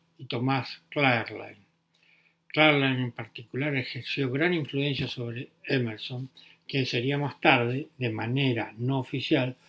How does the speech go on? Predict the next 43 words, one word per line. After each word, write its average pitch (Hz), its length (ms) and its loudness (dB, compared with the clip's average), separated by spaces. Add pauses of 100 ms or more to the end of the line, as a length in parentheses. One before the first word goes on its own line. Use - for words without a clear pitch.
(180)
su - 260 2
agente 143 400 2
literario 139 580 2
en 120 60 -2
los 117 160 -6
Estados 110 480 -12
Unidos. - 580 -16 (500)
El 117 120 -8
cinco 170 400 2
de 139 80 4
noviembre 135 600 2
de 117 80 -4
mil 127 220 -2
ochocientos 117 280 -10
treinta 117 220 -12
y 110 80 -12
tres 147 380 0 (200)
dio 143 180 0
lo 131 140 2
que 123 80 -2
sería 131 400 0
la 127 160 -4
primera 139 640 -2 (280)
de 120 140 -8
más 165 380 0
de 160 120 0
mil 147 280 -2
quinientas 131 400 -4
conferencias 143 680 -2
discutiendo 135 640 -2
los 123 240 -4
usos 131 340 -4
de 123 80 -4
la 117 80 -6
historia 127 360 -6
natural 131 480 -2
en 127 140 -4
Boston. - 440 -8 (560)
Esta 170 500 4
era 143 220 2
una 135 160 0
explicación 127 500 -4
extendida 127 720 -6